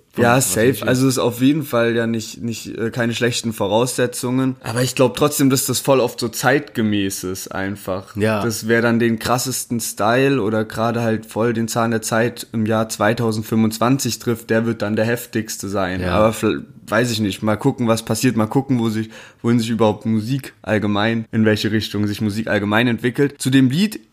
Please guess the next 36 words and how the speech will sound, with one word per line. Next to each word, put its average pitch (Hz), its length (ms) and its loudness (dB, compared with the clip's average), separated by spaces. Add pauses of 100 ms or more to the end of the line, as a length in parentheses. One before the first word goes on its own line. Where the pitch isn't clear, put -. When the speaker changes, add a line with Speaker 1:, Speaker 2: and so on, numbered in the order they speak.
(200)
Speaker 2:
also 127 200 -2
ich 131 100 -4
hab's 160 140 -6
jetzt 165 180 0
noch 139 140 -2
gar 143 160 2
nicht 165 180 0
so 170 340 2
häufig 156 400 -2
gehört, 131 560 2
aber 123 220 0
ich 127 120 -2
find 143 280 -2
die 117 160 -2
Hook 175 220 0
ist - 140 0
eigentlich 110 440 -2
geil. 156 460 2
Ich - 140 -8
find - 340 -2
auch 117 240 2
so, 113 420 2 (500)
das - 220 -2
Feature 170 640 0
passt 135 420 -2
ganz 107 320 0
gut, 208 380 -2 (240)
so 147 200 -4
Data 123 360 -2
Love 131 340 0
und 110 340 2
Reezy, 165 480 -2 (380)
weil, 113 640 4
ähm, 107 540 0
so 113 180 -6
die 104 420 -4